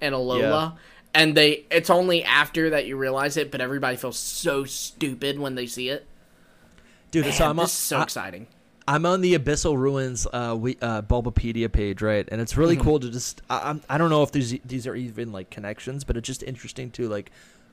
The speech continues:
Speaker 2: revisit this location. So the Abyssal Ruins is, like, a late game
Speaker 1: The
Speaker 2: area
Speaker 1: items you find are called,
Speaker 2: in
Speaker 1: like, relics or something. Like, it's like
Speaker 2: They
Speaker 1: the
Speaker 2: are.
Speaker 1: treasures of ruin almost.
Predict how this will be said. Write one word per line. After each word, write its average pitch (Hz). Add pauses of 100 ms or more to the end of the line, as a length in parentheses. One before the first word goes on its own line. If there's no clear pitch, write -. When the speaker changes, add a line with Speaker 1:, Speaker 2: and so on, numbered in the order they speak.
Speaker 2:
revisit 113
this 120
location. 117
So -
the 120
Abyssal 165
Ruins 143
is, 123
like, 131
a 120
late 123
game 127 (380)
Speaker 1:
The 135
Speaker 2:
area 131
Speaker 1:
items 127
you 156
find 135
are 117
called, 143
Speaker 2:
in 120
Speaker 1:
like, 113 (220)
relics 120
or 113
something. 110
Like, 113
it's 135
like 156
Speaker 2:
They 135
Speaker 1:
the 131
Speaker 2:
are. 123
Speaker 1:
treasures 131
of 120
ruin 123
almost. 104